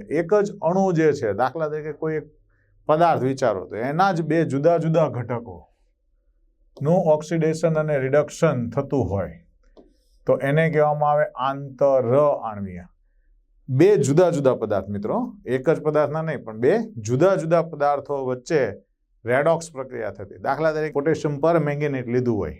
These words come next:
અને સાથે બ્રોમિન લીધું હોય તો બ્રોમિનનું રિડક્શન થતું હોય ને પર મેંગેનેટનું ઓક્સિડેશન થતું હોય અથવા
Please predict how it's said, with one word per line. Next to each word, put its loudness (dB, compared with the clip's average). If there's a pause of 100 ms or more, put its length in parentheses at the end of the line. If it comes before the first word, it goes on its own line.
(840)
અને 0
સાથે 0
બ્રોમિન 2
લીધું 2
હોય -2
તો -4
બ્રોમિનનું 0
રિડક્શન 0
થતું -2
હોય -4
ને -6
પર 0
મેંગેનેટનું -6
ઓક્સિડેશન 0
થતું -2
હોય -4
અથવા -2